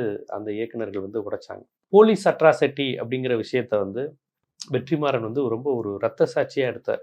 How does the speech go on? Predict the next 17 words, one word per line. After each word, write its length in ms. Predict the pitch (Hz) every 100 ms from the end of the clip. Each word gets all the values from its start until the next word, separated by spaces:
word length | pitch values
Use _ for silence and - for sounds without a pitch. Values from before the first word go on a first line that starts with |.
| -
விசாரணைன்னு 600 | 120 113 139 127 123 123
ஒரு 300 | 110 107 98
படத்துல 420 | 104 98 101 101 98 - _ _ _ _ _
கொண்டு 280 | - 107 104
வந்தாரு, 220 | 101 101 110
விடுதலைங்கிற 560 | 123 143 139 131 120 113 104 104 - _
படத்துல 520 | 104 104 107 101 98 -
கொண்டு 300 | - 107 104
வந்தாரு. 240 | 98 95 - - _ _
அப்போ 340 | 160 165 175 175
தொடர்ச்சியா 600 | 190 233 233 226 220 202
வந்து 220 | 170 180
இந்த 160 | 165 147
கஸ்டடி 380 | 135 - 160 156
டெத்து, 480 | 131 131 - 120 117
கஸ்டடி 420 | 131 - 147 135
வயலன்ஸ், 760 | 120 113 117 117 110 - 110